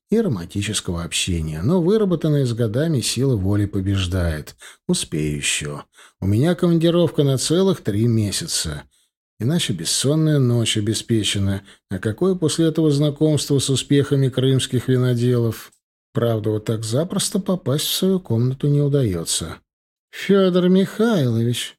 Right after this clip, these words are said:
встречает меня на пороге домовладелица, «я вас прямо заждалась». Сегодня она при параде, на каблуке, в роскошной плессированной юбке и пышной цветастой блузе,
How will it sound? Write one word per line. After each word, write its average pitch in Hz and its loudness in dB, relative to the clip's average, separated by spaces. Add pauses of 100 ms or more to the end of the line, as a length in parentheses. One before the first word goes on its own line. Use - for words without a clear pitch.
встречает 82 -6
меня 87 -2
на 82 -6
пороге 143 0
домовладелица, 123 0 (420)
«я 127 0
вас 196 0
прямо 123 0
заждалась». 180 0 (760)
Сегодня 185 2
она 147 2
при 135 0
параде, 85 -4
на 78 -4
каблуке, 92 0
в 160 4
роскошной 151 2
плессированной 113 0
юбке 151 0
и 135 2
пышной 143 0
цветастой 110 0
блузе, 110 2